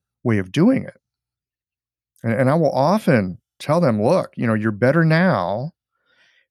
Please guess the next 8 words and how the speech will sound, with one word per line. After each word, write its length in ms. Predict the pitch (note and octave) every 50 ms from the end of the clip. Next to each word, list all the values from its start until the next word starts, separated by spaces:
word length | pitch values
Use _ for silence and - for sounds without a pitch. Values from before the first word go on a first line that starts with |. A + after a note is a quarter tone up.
| _ _ -
but 180 | A#2 G#2 C3+ C3+
you're 120 | C#3 C#3
not 260 | D3 D3 D3+ D3 D3 - _ _ _ -
all 220 | C3+ C#3 C3+ C3+ C3
the 80 | C3+
way 140 | C3 C3 B2+
better 360 | A#2+ A2 B2+ A#2+ A#2 A2+ A2
yet, 520 | G#2 G#2 A#2 C3+ C#3 A2 E2+ - - -